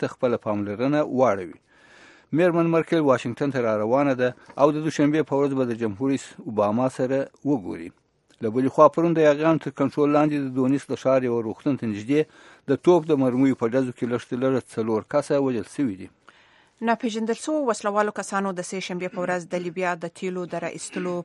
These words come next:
Speaker 2: په یوې لرې او ګوښه سیمې باندې برید کړی. لږ تر لږه دولس کسه یې وژلي دي. په وژل سوو کسانو کې څلور تنه خارجي کارکوونکي هم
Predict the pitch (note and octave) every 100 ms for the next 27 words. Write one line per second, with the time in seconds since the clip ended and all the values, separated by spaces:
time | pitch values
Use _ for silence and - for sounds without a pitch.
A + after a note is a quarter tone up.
0 | - E3+ E3 E3+ E3+ F3+ F3+ - E3 D#3+
1 | E3 A3 - F#3+ E3+ E3 E3 E3 E3 E3
2 | - D#3+ E3 _ - F3 - F3+ E3+ E3+
3 | E3 D#3+ F#3 E3 - - - D#3 D#3+ D#3
4 | D#3 D3+ D#3 _ _ _ - _ F#3 F3+
5 | F3+ G3+ F#3+ F#3 F#3 F#3 F3+ F#3 F3+ E3+
6 | F3 F3+ E3+ - E3 E3 G3 G3 E3+ -
7 | E3+ E3+ - E3 E3+